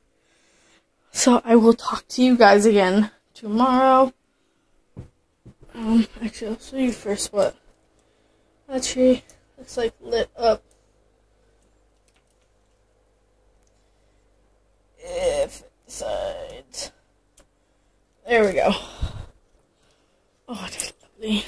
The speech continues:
So my tree is lit. And I think I'm very well. Okay, so this is what my room is, pretty well dark. But over here, this is what it looks like. Um, mirror,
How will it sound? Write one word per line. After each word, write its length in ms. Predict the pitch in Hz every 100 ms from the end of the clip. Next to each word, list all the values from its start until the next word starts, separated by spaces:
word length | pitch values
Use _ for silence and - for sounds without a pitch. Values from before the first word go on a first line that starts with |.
| - -
So 200 | - 208
my 140 | 208
tree 300 | 226 247 196
is 200 | 175 214
lit. 420 | 254 302 302 - - _ _ _ _ _ _ _ _ -
And 320 | 214 208 214 - _ _ - - _ _
I 80 | 214
think 360 | - 262 262 - _ - - - -
I'm 100 | 220
very 280 | - 277 254
well. 320 | 185 - - _ _ _ _ _ _ _ _ _
Okay, 200 | - - - _ 220
so 120 | 208
this 340 | 240 254 -
is 180 | - 220
what 140 | -
my 60 | 202
room 400 | 196 190 190 135 _ _ _
is, 140 | - -
pretty 200 | 247 262
well 180 | 196
dark. 340 | - 185 220 - _ _ _ - - - _ _ _ -
But 180 | - - _ _ _ _ _ _ - - _
over 200 | 220 220
here, 380 | 208 - 277 262 - -
this 180 | -
is 180 | 208 202
what 100 | 196
it 80 | - 247
looks 240 | 247 -
like. 360 | 269 254 - _ _ _ _ _ _ _ -
Um, 400 | 202 202 202 214
mirror, 540 | 262 254 262 262 247